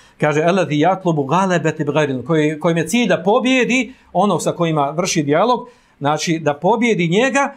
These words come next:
bez znanja. „Fehuma huluku suin”, kaže, fe-, fe-, „Fehuma huluka suin”, kaže, to su dva načina, dva loša ahlaka, dva loša edeba, ophođenja.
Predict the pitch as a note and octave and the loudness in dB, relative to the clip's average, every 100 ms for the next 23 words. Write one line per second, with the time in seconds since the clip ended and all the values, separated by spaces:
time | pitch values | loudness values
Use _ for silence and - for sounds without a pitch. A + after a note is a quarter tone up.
0 | _ - C3 G#3+ D3+ D#3 D3+ D3+ - _ | _ -6 0 0 0 0 0 0 -4 _
1 | _ _ _ _ _ _ _ - F3 E3+ | _ _ _ _ _ _ _ -2 0 2
2 | D#3 C3+ - F3 F3 D3+ C3+ - B2 B2+ | 2 0 -2 0 0 0 -4 -4 -4 -2
3 | B2+ B2+ C#3 B2 E3+ D#3+ C3+ E3 - E3 | -2 -2 -6 -8 -2 -2 0 0 0 -2
4 | F3+ D3+ D3 - - - - C#3 C3 F3 | 0 0 -2 -6 -18 -12 -2 2 2 2
5 | G3+ F#3 F3+ D#3+ C#3 - F3+ G#3+ F#3+ F#3 | 2 2 2 0 -2 -2 0 0 0 0
6 | C#3+ - C#3 C3+ A#2 C3+ B2 B2 F3+ F3 | 0 0 0 0 -2 -4 -4 0 0 2
7 | D3+ A#2+ F3 F#3 C3 C3+ F#3+ G3+ E3+ B2+ | -2 0 2 2 2 0 0 0 -4 -2
8 | D#3 F#3+ G3 D3 C#3 F#3 G3+ - F#3 C#3+ | 0 2 2 0 0 0 0 0 0 0
9 | - _ - C3 C3 D#3 E3+ E3+ C3+ E3 | -8 _ -2 0 2 2 2 -2 0 2
10 | C#3+ D#3+ F3 D3 B2 D3 D#3 D3+ C3 C#3+ | 2 0 0 -2 0 0 0 0 0 0
11 | C#3+ D3 D3 C#3+ C3+ B2 | -2 0 0 0 -2 -2